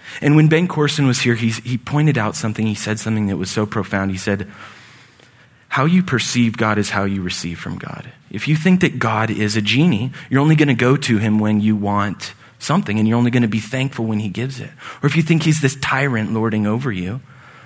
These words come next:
you're always gonna be cowering in the corner. You won't wanna serve him because you won't know him as a good, good father. But something that's equally as important is, how does God perceive me? Or how does God perceive you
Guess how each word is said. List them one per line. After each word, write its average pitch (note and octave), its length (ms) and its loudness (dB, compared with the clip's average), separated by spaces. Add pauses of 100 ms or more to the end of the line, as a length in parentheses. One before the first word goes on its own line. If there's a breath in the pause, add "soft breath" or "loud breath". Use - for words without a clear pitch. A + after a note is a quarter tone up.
(260 loud breath)
you're C#3 140 2
always B2 180 0
gonna B2 160 2
be A2+ 80 2
cowering A#2+ 420 -2
in A2 80 0
the G#2 60 -2
corner. A2+ 360 -2
You A#2 200 0
won't A2+ 180 -2
wanna A2 220 -4
serve D3 260 -4
him G2+ 100 -2
because G#2+ 300 -6
you A2 80 -4
won't G2 160 -2
know G#2 120 0
him G2+ 100 -2
as F#2+ 100 -4
a F#2+ 60 -8
good, F#2 200 -6
good - 180 -8
father. B2 440 -10 (380 loud breath)
But C#3+ 100 2
something F#3 300 6
that's E3+ 240 4
equally F3+ 420 6
as C#3+ 140 2
important A2+ 560 0 (380 loud breath)
is, A#2 180 -2 (100)
how D3+ 240 2
does D#3 240 2
God A2 400 -2
perceive G2+ 460 -6
me? F#2+ 300 -10 (260 loud breath)
Or - 80 -4
how B2 160 0
does A#2+ 160 -2
God G#2+ 240 -4
perceive G2 440 -6
you G2 360 -4